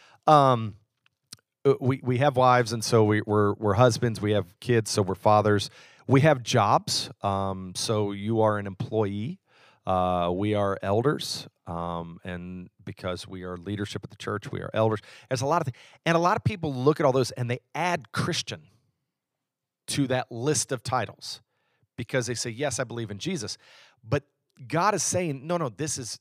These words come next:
this, this then covers all of those." When you are a child of God, you are now a Christian first.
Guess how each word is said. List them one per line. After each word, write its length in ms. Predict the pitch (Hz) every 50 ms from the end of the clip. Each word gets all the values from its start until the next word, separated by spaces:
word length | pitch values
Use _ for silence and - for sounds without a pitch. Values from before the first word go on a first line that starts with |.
| _ -
this, 260 | 135 156 - - - _ _ _ _ _ _ _ _ _ _ _
this 380 | 107 104 - 160 202 196 -
then 400 | - - 151 170 160 147 143 139 - _
covers 560 | - - - - 143 143 123 127 120 107 - - _ _ _ _ -
all 260 | 135 139 143 139 127 123
of 100 | 98 82
those." 420 | 92 87 76 - - - - - - _ _ _ _ _ _ _ _
When 180 | - 117 131 135
you 140 | 143 160 175
are 80 | 165 147
a 60 | 127
child 460 | - - - - - 147 151 156 135
of 100 | 123 101
God, 280 | - 131 123 104 92 82 95
you 360 | 101 104 123 175 196 185 -
are 200 | - 131 131 127
now 680 | 123 120 120 131 147 147 127 107 98 92 92 92 87 - _ _ _ _ _ _ _ -
a 180 | 127 117 117 107 _ _
Christian 680 | - - - 185 175 - - - 98 87 85 87 87 - _ _ _
first. 680 | - - - - 196 208 131 87 - - - - -